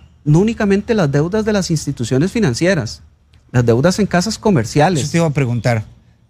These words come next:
Speaker 2: Aunque sean deudas pequeñas, también las anoto.
Speaker 1: Las deudas que tengo con la familia, las deudas que tengo con el compañero de trabajo, porque muchas veces uno con,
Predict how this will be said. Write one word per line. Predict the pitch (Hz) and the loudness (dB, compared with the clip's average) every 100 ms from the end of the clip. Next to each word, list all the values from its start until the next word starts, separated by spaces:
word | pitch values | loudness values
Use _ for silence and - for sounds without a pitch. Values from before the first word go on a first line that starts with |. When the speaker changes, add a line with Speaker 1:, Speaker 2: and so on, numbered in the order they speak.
| _ - | _ 0
Speaker 2:
Aunque | 151 147 | 2 2
sean | 170 175 | 2 2
deudas | 196 190 220 | 2 2 0
pequeñas, | 165 196 214 226 | -2 -2 -2 -2
también | 180 151 175 | -2 -2 0
las | 190 | 0
anoto. | 170 160 151 | 0 0 0
Speaker 1:
Las | 156 135 | 0 -2
deudas | 147 175 226 - | -2 -2 -4 -4
que | 220 214 262 - - - _ | -2 0 -2 -8 -20 -20 _
tengo | 160 196 | 0 0
con | 233 | 0
la | 254 | 0
familia, | 165 127 175 220 170 117 - | 0 2 2 2 0 -2 -4
las | 139 135 | 0 2
deudas | 123 139 175 214 | 2 0 0 -2
que | 202 | -2
tengo | 190 226 | 0 0
con | 254 | -2
el | 233 | -2
compañero | 175 139 127 127 160 | -2 -2 0 2 2
de | 170 | 0
trabajo, | 107 120 240 185 127 - - _ | 0 0 2 0 -4 -10 -20 _
porque | 165 147 | -2 2
muchas | 156 165 226 208 | 2 2 0 2
veces | 226 175 170 - - _ _ _ - | 0 0 -6 -8 -16 _ _ _ -2
uno | 151 175 | 2 4
con, | - 208 | 2 -2